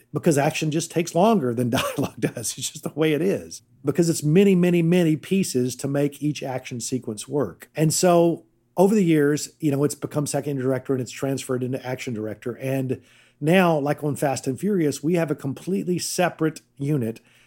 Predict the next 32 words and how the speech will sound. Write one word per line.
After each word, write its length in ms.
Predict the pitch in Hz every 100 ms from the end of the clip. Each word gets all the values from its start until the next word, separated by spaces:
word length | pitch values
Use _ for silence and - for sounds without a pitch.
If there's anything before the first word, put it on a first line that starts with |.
| _
that 100 | 151
handles 340 | 127 143 147 135
all 340 | 143 151 156
the 160 | 156 139
action 360 | 131 - 139
in 180 | 120 127
the 60 | 135
movie. 420 | 190 190 101 - _ _ _ _
And 140 | 143 131
so 180 | - 156
what 220 | 156 156
the 80 | 151
first 340 | - 226 -
unit 180 | 147 127
does, 400 | 110 95 107 147
the 80 | -
first 300 | - 160 -
unit 180 | 151 127
is 220 | 143 127
the 140 | 147
acting 380 | 143 143 - 120
unit, 340 | 98 90 110 - _ _ _ _ -
is 120 | 143
they 160 | 165 180
handle 260 | 160 170
mostly 400 | 151 165 185 185
the 100 | 185
fights 600 | - - 113 123 - - - _ _
and 160 | 147 139
all 120 | 135
the 80 | 151
dialogue. 640 | 196 190 135 95 - -